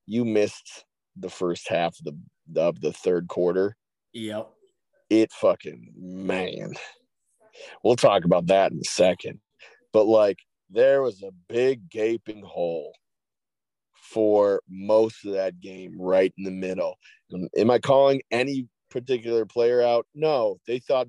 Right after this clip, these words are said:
Speaker 1: Bo was gonna be there for sixty snaps of it.
Speaker 2: Yeah.
Speaker 1: But
Speaker 2: It's
Speaker 1: that, that fucking Baylor defender standing in the end zone, waiting for that trick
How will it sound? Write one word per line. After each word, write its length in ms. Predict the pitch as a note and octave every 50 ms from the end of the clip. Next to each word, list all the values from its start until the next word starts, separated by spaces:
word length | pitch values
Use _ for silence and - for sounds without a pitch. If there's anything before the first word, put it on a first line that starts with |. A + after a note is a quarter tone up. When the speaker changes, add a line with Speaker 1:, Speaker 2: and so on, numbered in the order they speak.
| A#2 A2
Speaker 1:
Bo 220 | B2 A#2+ B2+ C3+
was 200 | B2+ A#2 G2 -
gonna 260 | _ A2 G2+ G2+ F#2+
be 240 | F2+ F2 F#2+ F#2+ F#2+
there 320 | F2 F#2 F2+ F2 E2 D#2+ - _ _ _ _ _ _ -
for 160 | F#3 F3+ -
sixty 600 | - - - - B2 A2+ A2 - - - A#2+ A2+
snaps 520 | - - - F#2+ F2 E2 - - - - -
of 120 | F2 F2
it. 200 | - - - - _ _ - - _ _ -
Speaker 2:
Yeah. 200 | C3 B2+ A2+ - - _ _ _ - _ - - - - _ _ _ _ _ _ _ _ _ _
Speaker 1:
But 280 | - A#2+ C3+ C3+ C3 -
Speaker 2:
It's 140 | - - A2+
Speaker 1:
that, 280 | B2 C#3 D3+ F3+ G#3 - _ _ _ _ _ -
that 400 | A2+ A#2 A#2 D#3+ F#3 G#3 A3+ - _ _ _ _ _ -
fucking 520 | D#3+ E3 F3 - - D3+ D3 C3 G#2+ F2+ _ -
Baylor 540 | - B2+ C#3 C#3+ C#3+ E3+ F3 F#3 G3 G3 B3+ - _ _ -
defender 760 | C3+ D#3 E3 - - D3+ C#3 C3+ C3 B2 G#2+ G2 F2+ F#2 - _ _ _ _ _ _
standing 1080 | - - - - _ _ _ - D3+ D#3+ F3 F#3+ G3+ G#3 G#3 G3+ G3+ G3+ G3+ G3+ F#3+ - -
in 280 | D#3 D#3 D#3+ D#3+ D#3+
the 180 | D#3 D#3 D#3 D3+ - -
end 300 | A#2 B2+ C3+ C#3 C3 B2+
zone, 360 | A#2 A2 G#2 G2 F#2+ F2+ F2 - - _ _ - - - - - _ _ _ _ _ _ _ _ _ _
waiting 680 | F#2+ G2 A2+ D3 E3+ F#3+ G3+ G3 G#3 G#3+ G#3+ G#3 G#3 G3
for 320 | F3+ - D#3+ D3+ C#3 C3 A#2
that 240 | G#2+ G2+ G2 F#2 -
trick 480 | - - - - C#3 D#3+ E3+ F#3 F#3+